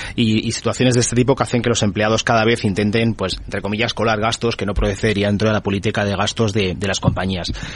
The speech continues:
En ese sentido, por cuantificarlo, nosotros tenemos un, un análisis que hemos hecho de más de doce millones de, de documentos procesados, de más de, eh, mil quinientos empleados en, en movilidad, y podemos llegar a decir que aproximadamente el fraude medio que tenemos a día de hoy en, en las grandes compañías en España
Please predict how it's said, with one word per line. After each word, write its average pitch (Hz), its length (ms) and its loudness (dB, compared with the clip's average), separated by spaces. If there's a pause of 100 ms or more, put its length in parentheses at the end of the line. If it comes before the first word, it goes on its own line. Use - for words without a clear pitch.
(160)
En 123 80 2
ese 117 120 4
sentido, 131 320 4
por - 140 0
cuantificarlo, 113 640 2
nosotros 107 380 0
tenemos 113 320 0
un, 110 140 2
un 113 260 2
análisis 123 380 0
que - 80 -2
hemos 101 200 2
hecho 123 180 2
de 104 80 2
más 107 140 2
de 107 140 2
doce 110 240 2
millones 107 240 2
de, 107 400 2 (320)
de 131 140 4
documentos 117 480 4
procesados, 131 680 2
de 90 180 -6
más 101 140 -2
de, 101 320 0
eh, 98 200 0
mil 113 160 0
quinientos 110 340 2
empleados 107 420 0
en, 101 220 2
en 113 100 0
movilidad, 113 440 2 (480)
y 147 100 4
podemos 120 400 4
llegar 131 160 4
a 131 60 4
decir 120 240 2
que 139 100 4
aproximadamente 107 720 0
el 107 100 0
fraude 117 320 2
medio 120 260 4
que 113 60 2
tenemos 113 340 2
a 107 80 2
día 107 200 4
de 110 160 4
hoy 113 160 4
en, 98 200 0
en 98 160 -2
las 92 160 -2
grandes 113 280 0
compañías 113 500 2
en 107 60 0
España 117 380 0